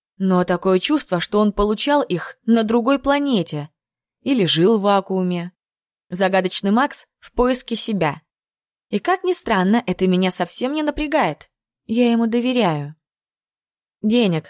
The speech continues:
что дал Макс, едва хватило на лекарства. На продукты почти ничего не осталось. Купила ему батон и творога. Подумала, добавила своих и набрала еще продуктов.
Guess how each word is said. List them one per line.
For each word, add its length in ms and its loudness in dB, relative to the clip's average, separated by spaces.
что 200 -2
дал 220 2
Макс, 380 -2
едва 360 0
хватило 500 0
на 120 2
лекарства. 680 -2
На 160 0
продукты 480 0
почти 400 -4
ничего 420 -2
не 160 0
осталось. 680 -2
Купила 380 2
ему 240 2
батон 420 0
и 180 -4
творога. 640 0
Подумала, 540 0
добавила 460 2
своих 500 -2
и 80 2
набрала 420 2
еще 300 -2
продуктов. 640 -6